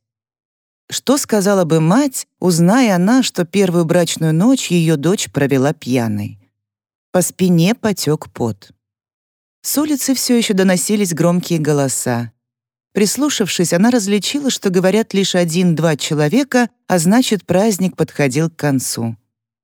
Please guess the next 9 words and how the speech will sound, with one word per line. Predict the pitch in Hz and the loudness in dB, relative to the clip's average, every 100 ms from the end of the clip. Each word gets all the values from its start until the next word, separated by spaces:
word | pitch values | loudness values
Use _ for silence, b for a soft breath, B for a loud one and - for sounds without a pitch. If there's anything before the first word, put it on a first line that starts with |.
| _ _ - | _ _ -2
Из | 214 | 0
окна | 220 277 330 | 0 -2 -6
проникал | - 226 196 208 247 | 0 2 2 0 0
свет, | - - 160 156 - _ _ - | -2 -2 0 0 -2 _ _ -2
но | 180 | -2
в | 160 | 0
комнате | 180 202 247 - | 0 2 2 0
было | 165 165 | -2 -2
темно. | 185 175 151 123 120 | -2 -2 0 0 -2